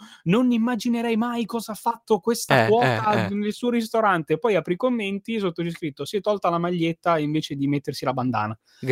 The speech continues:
Speaker 1: Cioè, <laughs>
Speaker 2: Grandi,
Speaker 1: però ti fanno
Speaker 2: grandi,
Speaker 1: proprio il riassuntino.
Speaker 2: spoilerano.
Speaker 1: Sì, ti spoilerano, ma è tipo in quattro parole, ti fanno il riassuntino e sono bellissime, sono
Speaker 2: Così
Speaker 1: bellissime,
Speaker 2: eviti di
Speaker 1: comodissime.
Speaker 2: Vedi, c'è una
Speaker 1: Sì.
Speaker 2: controinformazione che si sta organizzando alla fine, grandissimi.
Speaker 1: Sì, sì, sì, è fantastico, almeno si va in co-, contro queste co-, tanto comunque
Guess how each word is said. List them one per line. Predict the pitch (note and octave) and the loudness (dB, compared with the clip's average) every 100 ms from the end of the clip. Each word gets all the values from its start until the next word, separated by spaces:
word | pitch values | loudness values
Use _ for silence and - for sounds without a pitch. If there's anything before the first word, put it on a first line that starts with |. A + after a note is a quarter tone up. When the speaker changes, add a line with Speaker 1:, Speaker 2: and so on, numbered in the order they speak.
| C3 C4 - | 0 0 -2
Speaker 1:
Cioè, | F3+ E3+ | -4 2
<laughs> | |
Speaker 2:
Grandi, | |
Speaker 1:
però | C#4+ G3 A3+ | 6 6 4
ti | A3+ | 0
fanno | F#3+ B3+ C4+ | 0 0 0
Speaker 2:
grandi, | |
Speaker 1:
proprio | A#3+ B3+ A#3 | 0 0 0
il | G#3+ | 4
riassuntino. | A3 F3+ A2 A2 G#2 G#2 G#2 | 8 8 8 4 2 0 0
Speaker 2:
spoilerano. | G2+ A#2+ _ | -4 -8 _
Speaker 1:
Sì, | - F4+ | -2 0
ti | A#3 | 0
spoilerano, | B3+ - A3 A3 A#3 A#3 B3+ | -4 0 0 2 0 0 0
ma | A#3 | 0
è | D3+ | -2
tipo | - F3 | -4 -4
in | F3 | -2
quattro | F#3 - F3 | -2 -4 -4
parole, | E3 D3+ E3 C3 | -4 -2 0 -2
ti | C#3+ | -4
fanno | D#3 D#3+ | -2 -2
il | |
riassuntino | D#3 E3+ G#3+ C4 | -2 -2 -2 0
e | A#3+ | 0
sono | G3 F#3+ | 0 0
bellissime, | E3 F3+ C#3+ - B2 C3+ D3 | -2 -2 -2 -4 -4 -4 -2
sono | - E3+ | 2 4
Speaker 2:
Così | |
Speaker 1:
bellissime, | E3 - - B3 G3+ | 6 6 4 0 -2
Speaker 2:
eviti | |
di | |
Speaker 1:
comodissime. | G#3+ G3 G3 G3+ G#3 G3+ G3+ F#3 _ _ _ _ | 0 0 0 -2 -4 -6 -10 -14 _ _ _ _
Speaker 2:
Vedi, | - E3+ G#2+ | 2 2 2
c'è | - | 0
una | D3+ E3 | 2 2
Speaker 1:
Sì. | |
Speaker 2:
controinformazione | A#3+ B3+ G#3+ - B2 A#2+ - F3 | 2 4 2 4 2 2 4 4
che | C#3+ | 2
si | - G2+ | -2 -4
sta | - | 0
organizzando | G#2+ G2+ G2+ G#2 G#2+ F#2+ F#2+ | 0 0 -2 0 0 0 -2
alla | G2 | -4
fine, | - F3+ F#3 | -4 -4 0
grandissimi. | A2 A2 A2 G2 - G2 F#2 - | 0 0 0 -2 -4 -6 -8 -4
Speaker 1:
Sì, | - | 0
sì, | - D#4 | 2 2
sì, | G#3+ | 2
è | D#3 | 2
fantastico, | D#3 F3 F3 C3 - B2 | 2 0 2 0 -2 -4
almeno | C3+ E3+ D3 | -2 0 -2
si | C3 | 0
va | C3 | 0
in | C3+ | -2
co-, | B2+ D3 D3 | -4 -8 -2
contro | D#3+ F3 E3 C#3+ | 2 2 0 -4
queste | C#3 C3 | -4 -4
co-, | D#3 | 0
tanto | F#3 A3 E3 | 2 2 0
comunque | D#3 G3 F#3 C#3+ | 0 0 2 0